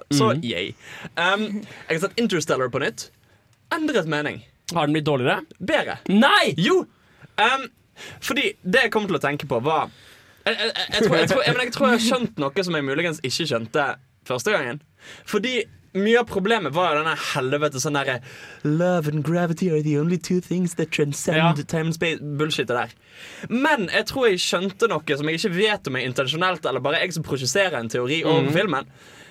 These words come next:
Speaker 1: Men denne gangen slo det meg at hva hvis det de mener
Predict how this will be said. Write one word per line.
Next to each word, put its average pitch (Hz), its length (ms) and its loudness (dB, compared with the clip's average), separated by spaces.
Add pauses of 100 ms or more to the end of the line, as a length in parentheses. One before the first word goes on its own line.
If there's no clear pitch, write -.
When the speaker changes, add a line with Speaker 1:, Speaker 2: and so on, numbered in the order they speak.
(100)
Speaker 1:
Men 185 600 0 (840)
denne 233 400 2
gangen 240 300 0
slo 240 220 0
det 208 40 -4
meg 147 200 2
at - 60 -18 (500)
hva 285 200 2
hvis 214 220 2
det 220 200 4
de 180 100 0
mener 151 600 0